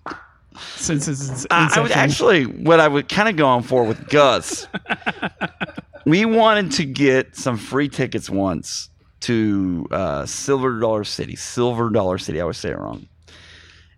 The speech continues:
Speaker 2: And <laughs> we, we, we agreed to go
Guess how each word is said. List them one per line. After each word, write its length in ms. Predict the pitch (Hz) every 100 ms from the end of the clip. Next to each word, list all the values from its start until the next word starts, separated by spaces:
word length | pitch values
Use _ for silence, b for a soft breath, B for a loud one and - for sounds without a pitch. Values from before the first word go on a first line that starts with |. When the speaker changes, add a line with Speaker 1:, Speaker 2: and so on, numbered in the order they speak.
| _
Speaker 2:
And 460 | - 151 147 135 120 - _ _ _
<laughs> 360 | _ _ _ 147
we, 80 | 494 - - - - - _ _ _ B B B B B _ _
we, 440 | 151 185 175 143 _ _
we 160 | 139 175
agreed 800 | 139 123 156 220 202 123 147 139 _ _ _ _ _
to 120 | 139
go 560 | 117 127 117 120 147